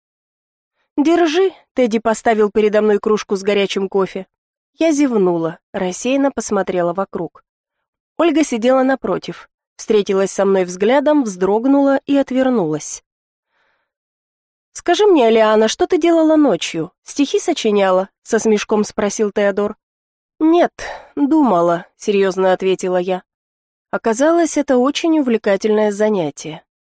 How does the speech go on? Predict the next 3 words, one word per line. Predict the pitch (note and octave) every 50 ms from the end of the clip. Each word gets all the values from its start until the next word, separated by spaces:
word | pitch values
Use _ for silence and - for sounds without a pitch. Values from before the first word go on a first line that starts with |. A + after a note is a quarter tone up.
| _ _
Тедди | - G3 F#3+ F#3+ F#3+
расхохотался. | G3 G3 F3+ - - G#3+ - - A3+ - - F3 C#3+ C#3 - - - - - _ _ _ _ _ _ _ _ _ _
«Читали?» | - - B3 A#3 - - D#4+ F#4 G#4+ G#4 F#4 B3 E3+ F3+